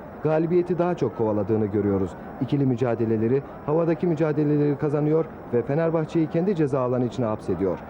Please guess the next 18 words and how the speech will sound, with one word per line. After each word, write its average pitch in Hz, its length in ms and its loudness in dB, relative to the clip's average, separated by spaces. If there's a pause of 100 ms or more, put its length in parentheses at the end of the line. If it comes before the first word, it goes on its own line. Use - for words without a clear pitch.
(200)
Metin 185 260 2
yükseliyor, 143 560 2 (260)
kafayı 165 300 2
vuran 147 280 2
Cem. 107 260 0 (260)
Dışarı 143 280 0 (220)
çıkan 127 320 -4
topu 143 380 0 (240)
Fenerbahçeliler 165 680 2
İsa 160 380 0
ile 143 100 2
uzaklaştırmaya 110 680 -2
çalışıyorlar. 95 680 -2 (540)
Yaşar 120 360 0
çeviriyor. 123 580 0 (3000)
Turgay 110 520 0
bekletmeden 139 600 0
dolduruyor. 135 480 2